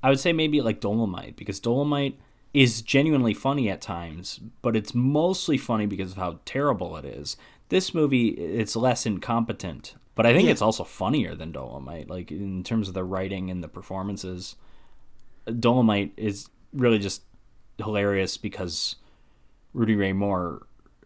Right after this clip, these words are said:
Speaker 1: is
Speaker 2: Is such a character.
Speaker 1: s-, is so not an actor,
Speaker 2: Yeah. <laughs>
Speaker 1: which I guess is kind of Monique Gabriel in this movie, but I don't know. I,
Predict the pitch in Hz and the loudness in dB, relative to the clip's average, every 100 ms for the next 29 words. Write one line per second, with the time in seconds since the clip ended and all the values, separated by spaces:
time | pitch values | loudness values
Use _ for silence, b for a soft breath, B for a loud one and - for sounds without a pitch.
0 | - 104 131 - 147 139 147 135 143 - | -10 -4 -2 0 -2 -4 -2 0 0 -2
1 | - - - - - - 147 135 - 156 | -4 -4 -4 -6 -14 0 6 6 6 4
2 | 135 131 110 101 90 101 101 - - - | 6 4 2 0 0 0 -2 -4 -18 -16
3 | - 190 123 190 - - - 202 131 127 | -10 -6 -2 0 -2 -4 0 4 6 6
4 | 127 165 - 117 - 151 117 113 110 - | 6 6 4 0 2 4 4 6 4 4
5 | - 139 113 135 113 107 131 - 120 110 | 2 2 2 2 0 2 0 2 0 0
6 | 101 98 101 95 - _ 156 156 110 87 | 0 -6 -4 -6 -8 _ 2 4 4 0
7 | - 117 | 0 0